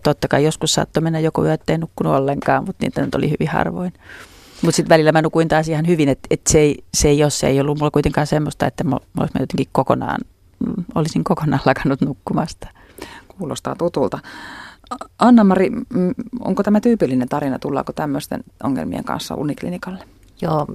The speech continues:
Speaker 3: joo, tää on tosi tyypillinen ja uniklinikalle yleensä hakeudutaankin, kun se unettomuus on kestänyt jo useita vuosia. Et aika usein olisi hyvä, että, et pikkasen aikaisemmin,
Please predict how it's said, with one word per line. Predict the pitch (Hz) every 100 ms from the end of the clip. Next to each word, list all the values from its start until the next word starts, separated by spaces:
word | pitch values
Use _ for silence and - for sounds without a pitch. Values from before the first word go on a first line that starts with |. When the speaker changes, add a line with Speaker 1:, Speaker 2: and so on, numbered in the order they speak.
| -
Speaker 3:
joo, | 180 156 -
tää | 143 151
on | 175
tosi | 156 - 151 -
tyypillinen | 156 160 151 175 175 180 175
ja | 175 -
uniklinikalle | 165 175 175 160 175 - 175 175
yleensä | 170 175 170 - 165 160 - - - -
hakeudutaankin, | 170 - 190 180 165 - 156 156 151 156 147 151 _
kun | - 147 147
se | 156
unettomuus | 156 165 165 - 151 151 151
on | 151
kestänyt | 147 147 - 147 170
jo | 185 175
useita | 160 143 151 - 156
vuosia. | - - - - - - - - _ _ _ - - _ _ 165
Et | -
aika | 147 143 135
usein | 160 160 160 160 165
olisi | 170 165 190
hyvä, | 185 180 175 165
että, | - - 156 160 - - - - - -
et | -
pikkasen | 185 180 - 175 170 165
aikaisemmin, | 175 180 175 165 170 156 156 151